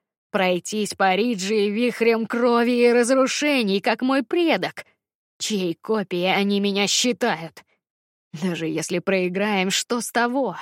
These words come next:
Они в любом случае собираются стереть нас с лица земли. Лучше погибнуть с высоко поднятой головой,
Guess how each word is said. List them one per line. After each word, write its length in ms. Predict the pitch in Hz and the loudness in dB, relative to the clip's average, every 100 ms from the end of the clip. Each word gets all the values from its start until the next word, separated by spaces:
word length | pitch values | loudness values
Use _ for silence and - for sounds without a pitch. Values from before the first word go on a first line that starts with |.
| - _ _ _ _ - | -18 _ _ _ _ -6
Они 260 | 220 202 | -2 0
в 40 | 185 | 0
любом 280 | 185 185 | 0 0
случае 600 | 185 208 226 220 - 151 | -2 -4 -2 -2 -4 -6
собираются 720 | 165 196 196 185 180 175 190 | -4 -2 0 0 -2 -4 -6
стереть 520 | 185 - 190 185 190 - | -4 -2 0 0 -2 -4
нас 260 | 214 208 - | -4 -4 -4
с 100 | 247 | -2
лица 420 | 214 175 175 175 | -2 -4 -6 -4
земли. 440 | 180 170 139 98 _ _ _ _ _ _ _ | -4 -4 -6 -10 _ _ _ _ _ _ _
Лучше 480 | 214 208 190 - 190 | -4 -2 -2 -2 -6
погибнуть 720 | 165 175 175 180 190 156 143 | -2 -4 -2 -4 -4 -6 -8
с 80 | - | -2
высоко 480 | 214 - 220 226 202 | -2 0 -2 -2 -4
поднятой 640 | - 226 202 208 185 214 | -2 -2 -2 -4 -2 -4
головой, 760 | 196 202 196 185 208 214 165 | -2 -2 0 -2 -6 -8 -12